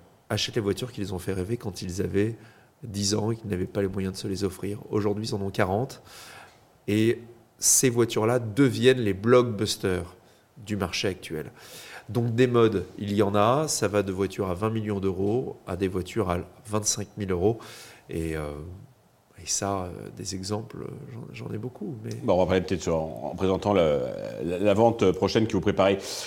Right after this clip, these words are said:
Speaker 2: Euh, quand on veut, euh, acheter une voiture de collection, quels sont les critères les plus importants auxquels il faut prêter attention ?
Speaker 1: Le marché, de plus en plus, se recentre vers ce qu'il y a de meilleur.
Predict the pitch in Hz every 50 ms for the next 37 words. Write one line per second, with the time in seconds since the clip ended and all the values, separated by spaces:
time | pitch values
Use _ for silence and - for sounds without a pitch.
0 | - - - - 101 104 104 104 117 107 - 160 170 170 - 180 180 180 180 190
1 | 190 190 175 147 123 110 101 101 98 98 - - 120 107 98 95 - - 117 104
2 | 92 90 85 - 95 101 98 - - - 170 185 175 - - 135 123 120 - -
3 | - - 147 160 160 160 147 123 104 95 95 92 90 82 - - - - - -
4 | 147 151 139 113 90 78 - 101 92 104 101 - 117 98 - - - - 131 135
5 | 139 143 139 131 135 - - 113 110 101 98 95 90 - - - 98 - - 101
6 | - 107 98 - 87 90 - - - 85 87 90 - - - _ _ _ - -
7 | - - - - - - - - - - - - - _ 127 147 143 165 151 -
8 | 202 196 - 165 156 156 131 151 170 - - 151 127 123 117 - 160 156 147 127
9 | 107 - - 117 113 120 120 113 110 107 110 117 131 127 113 113 101 95 85 82
10 | -